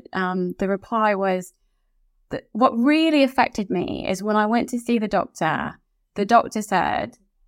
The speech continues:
"It is so severe and it's the worst case I've ever seen in my career."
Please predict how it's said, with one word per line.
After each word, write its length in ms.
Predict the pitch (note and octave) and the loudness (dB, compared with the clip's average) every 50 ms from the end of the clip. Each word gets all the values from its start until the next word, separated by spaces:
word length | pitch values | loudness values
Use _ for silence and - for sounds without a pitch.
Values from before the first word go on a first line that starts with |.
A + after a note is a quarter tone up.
| _ - | _ -4
"It 120 | - G3 - | -2 -2 0
is 360 | G3+ G3+ G3 F#3+ - - - _ | 0 0 0 -2 -6 -12 -20 _
so 420 | - - - - - D4+ C#4 C4+ C4+ | -20 -16 -14 0 4 4 6 6 4
severe 540 | C4 - G#3 - - F#3+ F3+ - - - - | 2 -2 -6 -6 -4 -2 -2 -2 -4 -4 -4
and 100 | - F#3+ | -2 -2
it's 160 | - - - | -2 -4 -4
the 80 | G#3 G3 | -6 -6
worst 440 | G3 G#3+ G#3+ G#3+ G#3+ A3 G#3+ - | -2 2 2 4 4 2 0 -6
case 480 | - - - G3 F3+ F3+ F3+ F3+ - - - | -8 -4 -2 0 0 0 -2 -6 -10 -8 -6
I've 260 | - F3+ F3+ F3+ - - - | -2 -2 -2 -4 -4 -2 -2
ever 180 | F#3 F3+ F3+ F#3 | 0 0 -2 -4
seen 260 | - - F3+ F3+ F3 | -4 -2 -2 0 0
in 80 | F3 F3 | 0 0
my 160 | F3 E3+ E3 | -2 -4 -6
career." 540 | E3+ - - F3+ F3 D3+ C#3+ A#2 F#2+ - | -8 -10 -8 -6 -4 -4 -4 -6 -8 -10